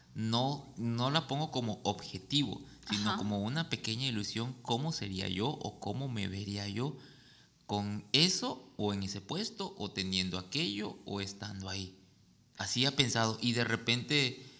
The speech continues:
Speaker 1: mm, no soy de lo que, de las personas que piensan y piensan y piensan y piensan lo mismo todos los días.
Speaker 2: Sí.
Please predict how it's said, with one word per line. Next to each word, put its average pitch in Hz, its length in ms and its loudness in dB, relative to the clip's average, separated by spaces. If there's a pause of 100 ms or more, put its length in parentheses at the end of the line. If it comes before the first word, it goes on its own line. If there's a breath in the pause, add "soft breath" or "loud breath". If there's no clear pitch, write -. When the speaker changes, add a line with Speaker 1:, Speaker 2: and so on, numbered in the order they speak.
(600 loud breath)
Speaker 1:
mm, 120 680 2
no 135 140 6
soy 151 180 4
de 156 140 2
lo 139 260 0
que, 104 520 -2
de 107 100 2
las 107 180 0
personas 110 340 -4
que 104 120 -4
piensan 117 420 -4
y - 40 -6
piensan 117 360 -6
y 110 40 -8
piensan 107 360 -6
y 107 60 -6
piensan 104 380 -4
lo 101 100 -2
mismo 110 360 -2
todos 104 240 0
los 101 160 -2
días. 110 300 -2 (340 loud breath)
Speaker 2:
Sí. 202 340 -8